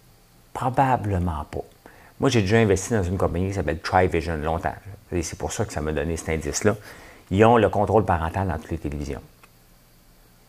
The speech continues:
Panasonic, tous les grands groupes ont tout dit, « C'est quoi, je te le paye pas. »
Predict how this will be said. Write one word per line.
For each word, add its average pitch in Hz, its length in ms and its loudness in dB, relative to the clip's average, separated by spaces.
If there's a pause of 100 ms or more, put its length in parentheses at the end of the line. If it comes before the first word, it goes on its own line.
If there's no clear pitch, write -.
(240)
Panasonic, 78 520 -2
tous 117 180 -2
les 87 120 2
grands 87 240 0
groupes 92 240 2
ont 82 80 -2
tout 87 140 -2
dit, « 95 180 -4 (100)
C'est - 80 -16
quoi, - 160 0
je - 60 -10
te - 80 -4
le 92 80 2
paye 90 220 -2
pas. » 82 180 -6